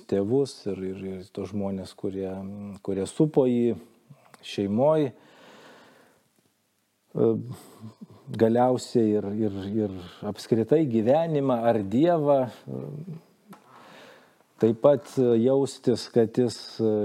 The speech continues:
netikęs, e, toks jausmas, kad žmogus kažkoks tai netikęs, blogesnis negu kiti, e, su, su defektais tam tikrais, turiu meni sielos,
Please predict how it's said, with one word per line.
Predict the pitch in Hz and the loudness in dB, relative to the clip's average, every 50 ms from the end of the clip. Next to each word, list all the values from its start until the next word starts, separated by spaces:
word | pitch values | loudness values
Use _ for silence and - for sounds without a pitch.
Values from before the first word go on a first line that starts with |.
| 101 98 | 0 0
netikęs, | 98 101 101 98 - 143 151 156 156 151 131 117 - - - - - | 0 -2 -4 -2 2 2 2 2 4 2 2 2 2 -2 -12 -8 -4
e, | 123 113 110 110 107 104 107 113 117 - - 87 87 87 87 - _ _ _ | -2 0 0 0 0 -2 -2 -4 -6 -8 -10 -10 -12 -12 -14 -16 _ _ _
toks | - - 104 - - - | -6 -6 -6 -6 -2 0
jausmas, | 123 117 113 104 - 120 110 101 - | 2 2 2 2 0 -4 -4 -4 -2
kad | - 113 98 | -2 -4 -2
žmogus | 104 110 107 107 107 - - | 0 -2 -2 -2 -2 -4 -6
kažkoks | - 101 104 95 - - | -8 -6 -6 -6 -4 -2
tai | 113 107 | -2 0
netikęs, | 110 110 107 - - 160 160 165 - 131 110 104 98 | 0 0 -2 0 2 2 2 4 4 2 2 2 0
blogesnis | 101 107 113 117 113 113 139 156 165 156 - - - 147 143 135 117 - - - - - _ _ - - - - - - - _ _ - | 2 4 4 4 4 4 2 2 2 0 -2 -2 -2 -2 0 0 -2 -4 -6 -16 -20 -20 _ _ -20 -20 -20 -20 -20 -20 -20 _ _ -2
negu | 117 120 120 120 123 127 123 | 0 2 2 4 2 2 0
kiti, | 123 - 131 120 120 - - 131 131 131 127 123 123 117 | 2 0 0 0 0 0 0 2 4 4 4 2 2 0
e, | 110 104 - - - - - 110 110 104 104 107 107 104 98 - - _ | 0 -2 -6 -12 -18 -12 -8 -6 -6 -4 -6 -6 -8 -10 -12 -18 -20 _
su, | - - - 98 95 98 | -20 -16 -10 -10 -10 -10
su | - - - 107 | -10 -6 -4 0
defektais | 101 113 110 110 - 151 175 160 - - - 156 143 127 - | 2 2 0 4 4 4 4 4 0 2 2 2 2 2 0
tam | - 147 139 135 127 120 | -2 -2 0 0 -2 -2
tikrais, | - 127 - - 131 131 131 127 113 - - - | -2 -2 0 0 0 2 2 0 -2 -4 -8 -4
turiu | - 131 123 123 123 | -2 -2 0 0 0
meni | 123 123 127 127 127 127 120 117 110 104 - - - 120 | -2 -2 0 0 0 0 0 0 -2 -6 -16 -20 -20 -20
sielos, | 120 - - - - 123 131 143 139 131 127 127 117 104 - - - | -16 -16 -14 -4 0 2 4 4 4 4 2 2 0 0 -2 -12 -18